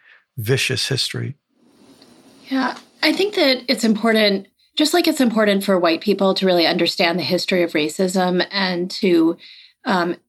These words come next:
Speaker 2: and to do some, what we would call in Judaism, cheshbon hanefesh, or self-examination, examination of our soul, and, and,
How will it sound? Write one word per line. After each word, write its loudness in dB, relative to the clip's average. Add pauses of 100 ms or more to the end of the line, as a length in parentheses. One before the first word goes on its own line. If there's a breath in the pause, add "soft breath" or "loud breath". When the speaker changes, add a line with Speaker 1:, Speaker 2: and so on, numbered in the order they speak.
(120)
Speaker 2:
and 2
to 0
do 4
some, 0
what -2
we 2
would 0
call 2
in 0
Judaism, 0
cheshbon -2
hanefesh, -2
or -2
self-examination, 0
examination -2
of 0
our -2
soul, 2
and, -2 (380 loud breath)
and, 0